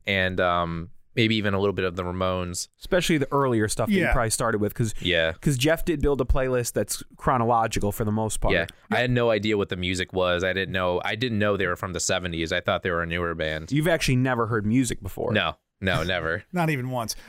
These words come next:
Speaker 2: Yeah.
Speaker 3: But no, I'm, I'm excited to get to this 'cause, like, they inspired other bands. They inspired me. I w-,
Speaker 1: Mm.
Speaker 3: I was in a couple bands where the bass player, Dave, inspired my <clears throat> type of bass playing.
Speaker 1: Mm.
Speaker 3: I mean, I'm not as good.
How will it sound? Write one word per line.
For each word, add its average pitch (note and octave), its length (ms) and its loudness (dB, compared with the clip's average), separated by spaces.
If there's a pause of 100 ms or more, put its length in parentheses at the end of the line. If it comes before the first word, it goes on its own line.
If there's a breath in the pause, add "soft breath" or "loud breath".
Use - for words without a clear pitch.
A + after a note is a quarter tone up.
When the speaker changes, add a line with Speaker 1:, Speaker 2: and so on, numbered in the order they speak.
Speaker 2:
Yeah. B2+ 80 4
Speaker 3:
But A3+ 80 4
no, A3+ 180 4
I'm, D#3+ 200 0
I'm F3 120 2
excited F3 360 0
to D#3 40 -2
get C#3+ 260 -2
to D3 60 -12
this C3+ 260 -4
'cause, C#3+ 220 0
like, C3+ 240 0
they F3 140 0
inspired D#3+ 360 0
other C#3 160 0
bands. E3+ 320 -2
They D3 120 0
inspired B2+ 500 -2
me. B2+ 280 -4
I B2 120 0
w-, F2 240 -4
Speaker 1:
Mm. - 20 -6
Speaker 3:
I B2 140 0
was C#3 240 -2
in C#3 160 -6
a C#3 100 -8
couple D3 280 -2
bands C3+ 420 -2
where A#2 420 -4
the A#2+ 140 -16
bass A#2+ 240 -4
player, B2 240 -4
Dave, A2 440 -6
inspired A2+ 540 -2
my G#2+ 360 -4 (180)
<clears throat> - 520 -16
type C#3 200 0
of C3 80 -12
bass C#3 240 -4
playing. D3 420 -6
Speaker 1:
Mm. G2 160 -4
Speaker 3:
I A#3+ 40 2
mean, G#3 160 4
I'm E3+ 80 2
not D#3 160 2
as G2+ 100 -8
good. G#2+ 420 -6